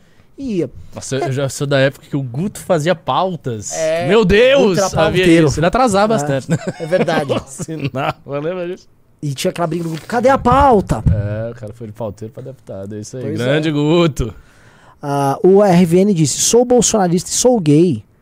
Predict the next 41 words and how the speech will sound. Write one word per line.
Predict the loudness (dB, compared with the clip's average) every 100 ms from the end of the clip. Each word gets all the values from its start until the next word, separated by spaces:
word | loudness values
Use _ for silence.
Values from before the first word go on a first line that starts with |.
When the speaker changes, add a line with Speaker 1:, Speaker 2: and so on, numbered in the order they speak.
| _ _ _
Speaker 1:
Parabéns, | -6 -2 2 2 2
R | 2
V | 0
N. | -2 -2
O | 0
Anderley | 2 2
Pastelo | 2 -2 -2 0
disse: | 0 -2
Como | -2 -2 0
posso | 0 0 -2
ensin-, | -4 -6 -6
assinar | -6 -6 -6 -2
a |
revista? | -2 -2 -4 -8 -14 -20 -20 -20 _
Olha | -10 -8
só, | -8 -10 -10
entre | -8 -8 -6 -6
em | -4
m | -4
b | -2
l | -4
ponto | -4 -6 -6
org | -6
ponto | -8 -12
b | -6
r | -4
barra | -4 -4 -2
revista, | -4 -6 -8
mas | -8 -8
corre, | -2 4 4 4 0
porque | -6 -8
pro | -4
seu | 0
nome | 2 0
sair | 0
na | -4
primeira | -4 -4
edição, | -4 -4 -4
você | -4
tem | -6
que | -6 -6